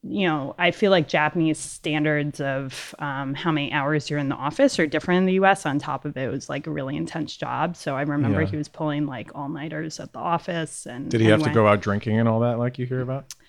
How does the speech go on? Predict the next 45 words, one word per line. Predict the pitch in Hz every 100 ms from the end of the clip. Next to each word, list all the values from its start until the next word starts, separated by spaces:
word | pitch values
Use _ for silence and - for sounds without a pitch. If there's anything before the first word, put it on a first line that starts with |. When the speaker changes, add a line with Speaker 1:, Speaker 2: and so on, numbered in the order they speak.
| - - - _
Speaker 1:
I | 294
don't, | - 659 - _ -
I | 339
don't | 523 494 269
know. | 240 240 208 165 -
I | 208
think | 302 370
he, | - 508 427
like, | -
tried | - 214 190 190 185
to | 196
change | - - 156 170 208 233 254
office | 254 277 214
culture | - 302 294 330 320
around | 320 311 339
that. | 330 339 339 311 175 135
Speaker 2:
<laughs> | 202 -
Speaker 1:
Um, | 240 208 175 180
but | 196 170 156
you'd | 190 185
have | 190 185
to, | 185 170 -
you'd | 180 170
have | 165 -
to | 156
ask | 147 143 -
him. | 165 143 143
I | 180
mean, | 185
I | 180 185
was | 190 -
seven | - 156 156
to | 151
twelve | - 156 143
years | 139 147 139
old | 143 151
at | -
the | 180
time, | 180 175 175 - - -
so | - 170
there | 170
was | 165
only | 170 160 151
so | - 147
much, | 143 135 - -